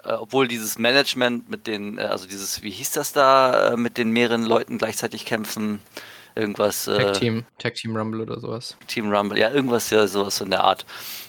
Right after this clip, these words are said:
Speaker 1: Äh, das fand ich noch ganz spaßig, oder da hat das noch so ein bisschen,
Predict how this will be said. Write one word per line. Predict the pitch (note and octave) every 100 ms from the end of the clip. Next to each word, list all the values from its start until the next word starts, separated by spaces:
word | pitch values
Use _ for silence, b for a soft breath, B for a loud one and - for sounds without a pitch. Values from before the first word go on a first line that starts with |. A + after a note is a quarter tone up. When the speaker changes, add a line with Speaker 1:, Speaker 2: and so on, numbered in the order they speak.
| -
Speaker 1:
Äh, | G2+
das | G2+ G2+ G2 -
fand | C#3
ich | C3+
noch | A2+
ganz | G2+ F#2+
spaßig, | - G2 - A2+
oder | G#2+ G2 - -
da | - G2
hat | -
das | G#2+ - - -
noch | G2+
so | -
ein | G2
bisschen, | G#2 - G2 F#2